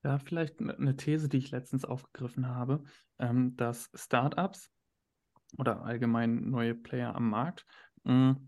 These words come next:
Märkte vertikal integrieren. Ähm,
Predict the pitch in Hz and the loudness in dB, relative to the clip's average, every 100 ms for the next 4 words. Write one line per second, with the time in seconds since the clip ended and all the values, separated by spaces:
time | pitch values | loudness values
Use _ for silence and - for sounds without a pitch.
0 | - - 117 120 139 - - 131 120 120 | -12 0 2 4 2 0 0 0 2 0
1 | - 135 127 113 117 - - 117 123 101 | 0 -4 -4 -4 -4 -6 -8 -6 -4 -4
2 | 117 139 - 147 120 58 - - - - | -6 -12 -14 -10 -8 -8 -10 -12 -14 -14
3 | - | -16